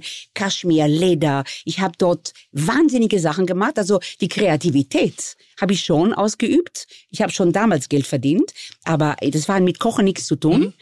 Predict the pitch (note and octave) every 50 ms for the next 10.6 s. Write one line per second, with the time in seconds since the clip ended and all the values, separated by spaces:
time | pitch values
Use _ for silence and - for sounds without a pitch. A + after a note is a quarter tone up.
0 | - - - - - - _ - F#3 F3 G3 G#3+ A3 - C4+ B3+ A#3+ A#3 B3 A#3
1 | C#4 A3+ G3 G3 E3+ - - - A#3+ C4 F4 E4 - - D#4 G4 A4 - - -
2 | _ - C#4+ D4 - G3+ E3 D#3+ D3+ - - C#3+ D3+ D#3+ D3+ D#3 D3+ D3+ E3 F3+
3 | G#3+ C#4 - - - - - F#3+ F3+ E3+ - C4 C#4 A#3+ G#3+ - - D3+ C3 -
4 | - B2 A#2 A2+ G#2+ A#2 A2 B2+ B2+ A#2+ D3+ G3 - - - F#3 G3+ A#3+ B3 C4+
5 | A3 - - F3 C#3 - A#2+ A#2+ A#2 - - A2+ G#2 - - A2 G#2+ G2+ A2+ B2
6 | A2 G#2+ G2+ G#2+ G2+ A2 B2+ D#3 G3+ B3 A#3+ - _ _ _ _ _ _ _ _
7 | _ _ _ _ - F#3+ G3 - C#4+ C4 D4+ E4+ C#4+ F#3+ F#3+ A2+ B2 C#3 C3+ -
8 | - _ _ _ - D#4+ D#4 A3+ D#3+ C3 B2 - - C#3+ B2+ - - C3+ B2+ B2+
9 | C#3 E3 E3+ - - A3+ F#3+ C#3+ A2 G2+ A2 - _ D3 C#3 - A3+ A#3 A#3 G#3
10 | - - - _ _ G3+ A#3 - - - B3 A3+